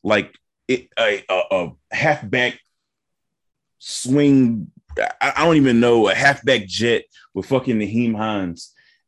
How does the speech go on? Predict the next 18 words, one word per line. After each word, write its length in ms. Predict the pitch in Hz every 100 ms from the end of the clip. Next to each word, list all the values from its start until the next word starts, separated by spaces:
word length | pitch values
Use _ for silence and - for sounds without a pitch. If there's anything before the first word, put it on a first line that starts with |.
| 113
and, 180 | 117 -
and 160 | 110
Jonathan 400 | 92 120 117 107
Taylor 340 | 98 113 110 101
at 100 | -
points 240 | 117 110 -
in 80 |
the 40 | 98
game, 220 | 101 104
and 60 | 104
it 40 |
was 100 | 98
getting 220 | 95 107
blown 360 | 76 95 113 107
up 160 | 104 -
on 200 | 90 85
third 240 | 98 95
down. 300 | 90 87 78